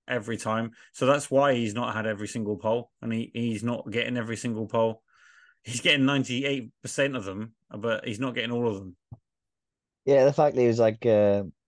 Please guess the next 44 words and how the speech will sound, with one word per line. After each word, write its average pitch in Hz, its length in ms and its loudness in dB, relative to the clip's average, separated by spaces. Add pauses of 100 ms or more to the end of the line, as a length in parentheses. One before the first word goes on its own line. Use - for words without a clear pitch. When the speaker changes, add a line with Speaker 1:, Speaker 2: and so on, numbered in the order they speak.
(440)
Speaker 2:
"Oh, 104 220 4
yeah, 95 280 4 (1200)
I'm 90 100 -4
happy 98 300 0
being 107 180 0
second." 107 380 -4
You're 98 100 -10
just - 140 -14
like, - 120 -2
"Well, 92 100 -4
of - 60 -6
course 104 220 -2
you 113 80 2
are, 113 60 -2
'cause 110 160 -6
you're 104 80 2
the 98 80 -6
fastest 95 380 -6
car 92 340 0 (180)
that's 117 220 -10
Speaker 1:
Yeah. 104 80 -2
Speaker 2:
ever 92 160 2
been 90 180 -4
made." 92 240 -2 (720)
Speaker 1:
<laughs> 120 100 -8
Yeah. 123 180 2 (840)
It's, - 180 0
um, 135 220 2
it's 139 180 2
an 131 120 6
Speaker 2:
So - 100 -4
Speaker 1:
absolute 135 640 2
torpedo 135 580 6
on 120 140 6
the 113 40 0
straights, 131 480 0
and 117 120 -2
this 113 120 -6
track 123 320 -2
is 104 160 -6 (120)
all 117 180 -2
straight. 120 400 0 (300)
<laughs> - 260 -20
You've 127 100 -18